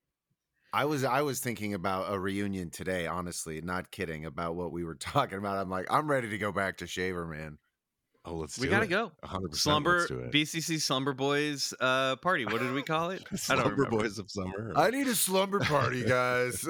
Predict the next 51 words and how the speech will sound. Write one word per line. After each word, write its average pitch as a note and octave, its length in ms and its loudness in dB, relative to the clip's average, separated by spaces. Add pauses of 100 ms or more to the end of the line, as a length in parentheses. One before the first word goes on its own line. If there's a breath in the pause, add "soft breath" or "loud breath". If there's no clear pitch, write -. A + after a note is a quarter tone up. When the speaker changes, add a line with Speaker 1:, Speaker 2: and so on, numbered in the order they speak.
Speaker 1:
<laughs> - 120 -8
It's C3 160 0
been F3+ 200 4
Speaker 3:
We're F3+ 120 4
Speaker 1:
long. - 80 6
Speaker 3:
having C#4 140 4
a A3+ 60 -2
Speaker 1:
It's F3+ 80 -10
been G#3 240 0
too B3+ 200 0
long. E3+ 640 0
<laughs> A#2+ 60 -2
Speaker 3:
We D3 140 4
are D#3+ 140 4
doing C3+ 260 0
it, A#2+ 220 2
and B2 100 0
then B2 80 0
we're A#2+ 80 0
gonna A#2+ 140 0
go A#2 160 2
look A#2 160 -2
for A#2 120 -2
Bigfoot. G#2 440 -2 (120)
That'll C4+ 180 2
be, D4+ 120 -2
like, C#4 220 0
maybe C#4 280 -2
a C4+ 60 0
nice A#3 260 -2
little G3 460 0
fall C#3+ 520 2
vacation A2+ 540 -2
that F2 100 -6
we E2+ 100 -8
take. D#2 360 -12 (480 loud breath)
Uh, - 40 0
Speaker 2:
I C3+ 400 2
like D2+ 120 0
it. - 40 6
Speaker 3:
however, D#3 640 2 (520)
when C#3+ 220 0
summer G3 460 0
is F3 160 0
gone, D#3 460 2 (100)
our C3+ 300 2
t-shirt C3+ 720 -2
will A2+ 220 -2
be A#2 180 -2
gone A2+ 380 -2
too. G2+ 400 -2